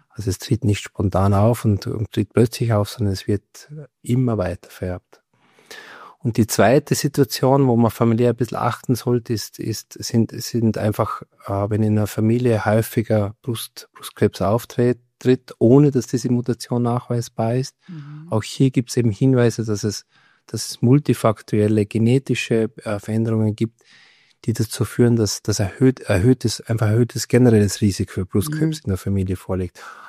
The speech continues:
Speaker 1: Auch hier hilft uns einfach die Familiengeschichte, wenn man, wenn man, wenn man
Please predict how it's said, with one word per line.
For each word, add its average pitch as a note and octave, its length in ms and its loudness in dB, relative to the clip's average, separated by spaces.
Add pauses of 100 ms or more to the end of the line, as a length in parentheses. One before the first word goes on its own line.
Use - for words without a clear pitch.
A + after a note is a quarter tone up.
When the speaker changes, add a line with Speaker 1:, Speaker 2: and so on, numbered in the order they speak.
(120)
Speaker 1:
Auch A2+ 180 -2
hier D3 440 4 (300)
hilft C3 340 -2
uns A2+ 160 2
einfach A2 200 -2
die - 140 -8
Familiengeschichte, A#2+ 1500 0
wenn A2 140 0
man, G#2+ 260 0
wenn G#2 120 0
man, G#2+ 340 -2
wenn G#2+ 120 0
man A2 440 -4